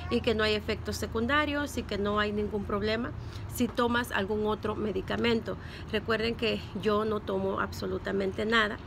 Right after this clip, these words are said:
no tengo control de, de ningún medicamento como para presión o colesterol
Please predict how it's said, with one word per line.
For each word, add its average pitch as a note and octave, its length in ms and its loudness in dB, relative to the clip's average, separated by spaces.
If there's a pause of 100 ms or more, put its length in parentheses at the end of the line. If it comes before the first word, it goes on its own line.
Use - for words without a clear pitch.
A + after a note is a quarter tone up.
(220)
no G3+ 200 4
tengo G3+ 380 0
control G3 520 -2
de, G3 340 0
de G3 100 2
ningún G3+ 520 2
medicamento G#3 720 0
como F#3 240 0
para F3 280 -2
presión A#3 540 0
o G#3 80 -6
colesterol A3 760 0